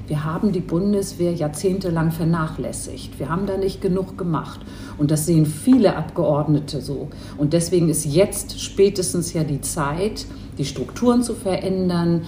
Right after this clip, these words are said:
auch zu investieren, an vernünftigen Stellen zu investieren und dieses eben auch transparent zu machen.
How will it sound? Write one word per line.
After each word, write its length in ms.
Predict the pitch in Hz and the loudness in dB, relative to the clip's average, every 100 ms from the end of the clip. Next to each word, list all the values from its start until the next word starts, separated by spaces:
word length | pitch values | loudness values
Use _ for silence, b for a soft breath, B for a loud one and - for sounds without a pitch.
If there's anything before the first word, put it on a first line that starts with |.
| B B | B B
auch 140 | 165 | -4
zu 180 | - - | -2 -2
investieren, 1080 | - 240 233 220 208 - - 196 196 190 190 | 4 8 10 8 4 0 -4 2 4 4 2
an 140 | 151 | 0
vernünftigen 680 | 147 151 160 220 226 220 202 | 2 4 6 6 2 -2 -4
Stellen 340 | 185 190 180 180 | -2 -2 -2 -2
zu 140 | - | -2
investieren 880 | - 170 165 - - 185 196 202 208 | -2 0 0 -2 -2 2 4 4 2
und 220 | 156 147 | 0 0
dieses 280 | 160 175 - | 0 -2 -2
eben 220 | 175 165 | -4 -2
auch 120 | 160 | -4
transparent 600 | - 156 147 151 143 139 | -2 -2 -2 -6 -6 -8
zu 140 | - - | -8 -10
machen. 260 | - - | -10 -12